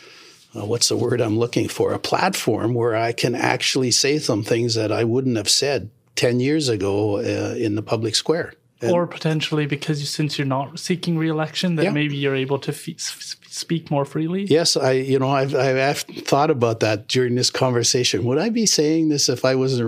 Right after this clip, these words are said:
Speaker 1: if I was running for le-, re-election? Uh, maybe not, and that's shame on me.
Speaker 2: Yeah.
Speaker 1: Because I think I have something to contribute. You may not agree with it,
Speaker 2: Yeah.
Speaker 1: and that's okay.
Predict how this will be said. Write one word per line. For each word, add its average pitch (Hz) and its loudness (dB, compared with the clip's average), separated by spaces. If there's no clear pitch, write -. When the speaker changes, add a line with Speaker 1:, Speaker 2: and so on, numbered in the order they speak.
Speaker 1:
if - 0
I 127 4
was 123 2
running 123 2
for 117 2
le-, 120 2
re-election? 123 0
Uh, 107 0
maybe 143 0
not, 196 -2
and 127 0
that's - 0
shame 165 2
on 165 2
me. 185 -2
Speaker 2:
Yeah. 165 0
Speaker 1:
Because 131 2
I 123 2
think 151 0
I 143 4
have 131 0
something 131 2
to 123 -2
contribute. 127 0
You 127 2
may 151 2
not 117 0
agree 104 0
with 214 0
it, - -2
Speaker 2:
Yeah. 175 -6
Speaker 1:
and 131 2
that's 190 2
okay. 123 0